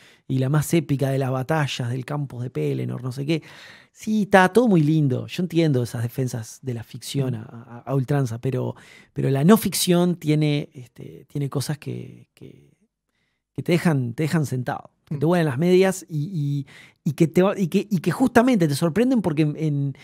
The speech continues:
Speaker 1: ese, ese cliché de que, este, la realidad supera la ficción, ese cliché,
Speaker 2: Claro.
Speaker 1: bueno, ese cliché es cierto. Entonces, este, entonces nada, por eso también siempre desde este podcast, siempre lo que nosotros hacemos es,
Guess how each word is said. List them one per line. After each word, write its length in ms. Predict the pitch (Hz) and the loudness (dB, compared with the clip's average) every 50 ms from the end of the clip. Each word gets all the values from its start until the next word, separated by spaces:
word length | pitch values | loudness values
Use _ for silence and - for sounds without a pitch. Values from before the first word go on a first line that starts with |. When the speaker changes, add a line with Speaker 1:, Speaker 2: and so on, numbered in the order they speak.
| - - - | -20 -10 -4
Speaker 1:
ese, 240 | 233 214 - 285 247 | -2 -2 0 0 0
ese 220 | 220 - 254 180 | 2 2 2 2
cliché 400 | - 175 156 135 - - 226 226 | 2 2 2 2 2 4 4 6
de 120 | 214 175 131 | 6 4 4
que, 800 | 156 147 143 139 139 139 135 131 131 127 127 123 123 123 - - | 4 0 2 2 0 -2 -2 -2 -4 -6 -6 -8 -10 -12 -12 -8
este, 960 | 151 135 - - 135 135 123 123 120 120 120 120 120 120 120 117 113 117 - _ _ _ _ _ - | -8 -8 -6 -4 -6 -6 -6 -6 -8 -10 -10 -12 -12 -12 -12 -14 -14 -18 -20 _ _ _ _ _ -8
la 140 | 127 135 135 | -4 -2 0
realidad 240 | 139 143 139 156 160 | 2 2 4 4 4
supera 260 | - 165 139 147 143 | 4 2 2 2 2
la 100 | 143 123 | 2 0
ficción, 400 | 123 127 113 - - 175 170 143 - | -2 -6 -8 -6 -6 -6 -6 -4 -4
ese 200 | 160 - - 135 | -4 -4 -4 -4
cliché, 480 | - 135 127 113 - - 180 180 165 | -4 -4 -4 -4 -2 -2 -2 -2 -2
Speaker 2:
Claro. 180 | 135 196 220 - - - | -2 -2 -2 -2 -2 -6
Speaker 1:
bueno, 40 | - - - - _ - | -10 -16 -20 -20 _ -2
ese 100 | 196 180 | 0 2
cliché 220 | 175 160 165 208 | 2 4 2 2
es 60 | 185 | 0
cierto. 440 | - - 202 202 165 123 - - - _ _ _ _ _ _ _ _ - | 2 2 2 2 2 0 -4 -12 -18 _ _ _ _ _ _ _ _ -6
Entonces, 480 | 160 139 196 208 240 202 - - - _ _ _ _ _ _ _ _ _ | 0 2 4 4 4 4 2 -2 -10 _ _ _ _ _ _ _ _ _
este, 360 | - 139 - - 156 160 - | -4 -4 -4 -2 -4 -4 -4
entonces 260 | 151 151 202 214 240 214 | -2 0 2 4 4 6
nada, 260 | 240 180 - 160 135 | 6 4 4 2 2
por 120 | 131 170 202 | 2 2 2
eso 260 | 190 254 240 185 147 | 4 4 2 2 2
también 320 | - 151 147 165 196 196 - | -2 -4 0 0 0 0 0
siempre 280 | - 190 175 175 165 | 0 0 2 2 2
desde 140 | 147 147 156 | 4 4 2
este 160 | 160 - 156 | 2 2 2
podcast, 460 | 131 175 185 185 180 202 202 196 - | 2 4 2 2 2 0 -4 -4 -6
siempre 300 | - - 170 160 165 170 156 | -6 -4 -4 -2 0 0 0
lo 80 | 143 135 | 0 0
que 60 | 139 | -2
nosotros 260 | 135 135 170 185 165 151 | -2 -2 -2 -2 0 0
hacemos 220 | 190 202 190 190 | 2 0 2 0
es, 160 | 180 170 - | 0 -2 -4